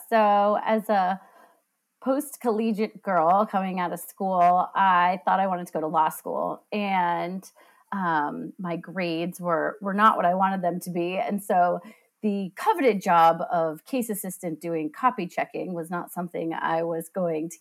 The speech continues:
get. So I took a job at what I affectionately called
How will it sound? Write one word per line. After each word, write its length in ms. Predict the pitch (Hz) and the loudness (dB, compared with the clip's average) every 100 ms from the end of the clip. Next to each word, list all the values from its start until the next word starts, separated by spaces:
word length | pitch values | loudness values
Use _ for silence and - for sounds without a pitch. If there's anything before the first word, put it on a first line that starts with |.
| - | -2
get. 420 | 185 160 175 - - - _ _ | 0 0 -2 -8 -20 -20 _ _
So 280 | - 240 226 - | -2 2 2 4
I 380 | 214 214 214 214 | 6 6 4 0
took 200 | 302 311 330 | 0 0 0
a 60 | 320 | -4
job 600 | 226 196 160 160 175 175 | 2 6 6 6 4 2
at 220 | 190 180 180 | 0 0 2
what 140 | 175 | 4
I 160 | 196 233 | 4 4
affectionately 520 | 233 190 - 175 170 | 0 -6 -6 -6 -6
called 320 | - 170 | -2 -2